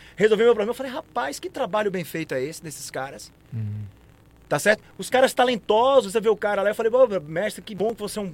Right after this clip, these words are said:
Speaker 1: mega mecânico", outro cara veio fazer um puta trabalho. O problema é que a gente no Brasil é, é,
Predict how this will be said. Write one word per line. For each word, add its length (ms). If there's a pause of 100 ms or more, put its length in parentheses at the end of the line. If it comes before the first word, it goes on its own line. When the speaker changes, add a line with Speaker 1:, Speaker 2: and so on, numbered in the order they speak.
Speaker 1:
mega 300
mecânico", 480
outro 140
cara 160
veio 120
fazer 220
um 60
puta 200
trabalho. 480 (380)
O 40
problema 200
é 60
que 60
a 40
gente 160
no 80
Brasil 560 (560)
é, 240
é, 280